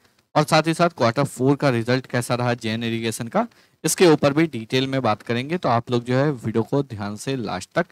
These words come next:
जरूर देखिएगा, जिससे कि आप लोगों को भी सभी points अच्छे से clear हो जाए।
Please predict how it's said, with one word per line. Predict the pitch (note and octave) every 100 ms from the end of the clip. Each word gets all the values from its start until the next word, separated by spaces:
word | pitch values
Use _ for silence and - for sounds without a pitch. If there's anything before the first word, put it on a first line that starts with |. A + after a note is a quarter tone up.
| _ G#2+
जरूर | G#2 G#2 B2
देखिएगा, | A#2+ - B2+ D#3+ A#3 _ _ _ _ _ _ _ _ _ _ -
जिससे | D3+ F3
कि | E3+ F#3+
आप | C#3+ B2
लोगों | B2+ B2+ C3
को | C3
भी | C3
सभी | - A2+ B2
points | A2+ B2 D3+
अच्छे | G2 - G#2
से | E3+ A3
clear | - _ _ - C#3+ B2
हो | G2 F#2
जाए। | F#2